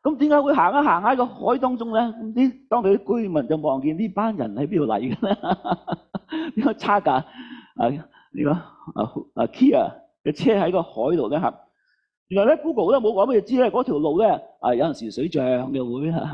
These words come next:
<laughs> 有陣時會水退嘅。<laughs> 啊，水退嗰陣呢，有條路水漲，我知變咗海嘅，噉但係 Google 就冇呢個 function 嘅。<laughs> 啊，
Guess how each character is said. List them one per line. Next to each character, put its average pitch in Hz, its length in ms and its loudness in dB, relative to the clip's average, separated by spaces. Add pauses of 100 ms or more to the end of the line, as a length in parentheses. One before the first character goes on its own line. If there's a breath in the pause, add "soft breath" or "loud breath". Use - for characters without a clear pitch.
<laughs> - 280 -20
有 165 120 2
陣 - 80 -2
時 151 80 -6
會 190 100 4
水 160 160 0
退 175 400 2
嘅。 - 200 -2 (420)
<laughs> 285 560 -6
啊， 160 80 2
水 208 160 2
退 226 200 4
嗰 247 120 6
陣 - 80 0
呢， 240 80 4
有 - 80 2
條 151 140 0
路 147 180 0
水 196 180 2
漲， 185 220 2
我 190 80 -2
知 190 100 2
變 185 140 0
咗 180 40 2
海 170 120 -8 (160)
嘅， 131 100 2
噉 190 80 -4
但 151 100 2
係 - 40 -10
Google 147 300 -6
就 120 100 0
冇 131 260 -6
呢 214 140 -2
個 147 80 -4 (300)
function 202 480 -6
嘅。 117 180 -4
<laughs> 269 920 -8
啊， 226 180 0